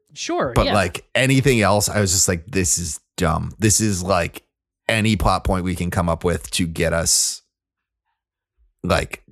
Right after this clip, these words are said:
Speaker 2: to the escape."
Speaker 1: Right.
Speaker 2: You know.
Speaker 1: I think there is a,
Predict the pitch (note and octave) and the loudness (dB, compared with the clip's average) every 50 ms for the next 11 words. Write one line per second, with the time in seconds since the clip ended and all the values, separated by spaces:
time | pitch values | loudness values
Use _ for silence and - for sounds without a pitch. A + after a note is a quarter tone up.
0 | _ _ - - - G2+ F2 E2+ D#2 - E2+ E2 - - - - - - - - | _ _ -2 0 2 2 2 2 0 -2 -4 -4 -4 -6 -8 -6 -2 -2 0 0
1 | - F2+ D#2 - - - - - - _ _ _ _ _ _ - C#3 D3 F3+ F3 | 0 -2 -4 -4 -8 -10 -10 -12 -12 _ _ _ _ _ _ -14 -8 -6 -6 -6
2 | C#3 A2 G#2 _ _ _ _ _ _ _ _ _ _ _ _ _ _ _ - - | -6 -10 -14 _ _ _ _ _ _ _ _ _ _ _ _ _ _ _ -10 -6
3 | - D#3+ D#3 - - - _ _ _ _ - D#3 E3 - - G#3 A3+ G#3+ - - | -6 -6 -6 -8 -14 -20 _ _ _ _ -2 0 0 0 0 -2 -4 -4 -6 -6
4 | F3+ F3+ F3 E3 D#3+ D3+ C#3 D3+ D#3+ D#3 C#3+ C#3 C3+ B2+ - | -4 -4 -2 -2 -4 -4 -4 -4 -4 -2 -2 -2 -2 -4 -6